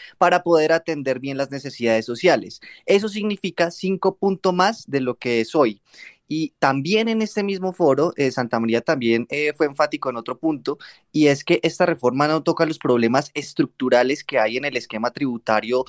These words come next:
de Colombia, y que además el próximo gobierno, a causa de esto, es claro que necesitaría recursos adicionales para su periodo presidencial y por ende con una nueva reforma.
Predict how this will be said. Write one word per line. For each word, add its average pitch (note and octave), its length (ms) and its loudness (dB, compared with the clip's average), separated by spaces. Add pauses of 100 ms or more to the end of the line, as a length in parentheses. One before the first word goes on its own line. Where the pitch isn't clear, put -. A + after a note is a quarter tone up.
(140)
de D3+ 100 2
Colombia, E3 500 0 (260)
y F#3+ 140 -12
que G#3+ 100 2
además G3 460 2
el C#3+ 140 -10
próximo E3 440 -6
gobierno, C3+ 600 -2
a C3 260 -2
causa A#3 400 -2
de G3 180 0
esto, G#3 300 -6 (200)
es D3 200 -10
claro E3+ 320 2
que E3+ 100 -8
necesitaría C#3 920 0
recursos C#3+ 540 -8
adicionales F3 720 -4 (160)
para A#2 200 -2
su A#2 120 -16
periodo A#2 560 0
presidencial F#3+ 680 -4
y - 120 -8
por D3 180 -2
ende C3 320 -2 (100)
con C3 200 -4
una A#2+ 260 -2
nueva A#2 260 2
reforma. - 480 -8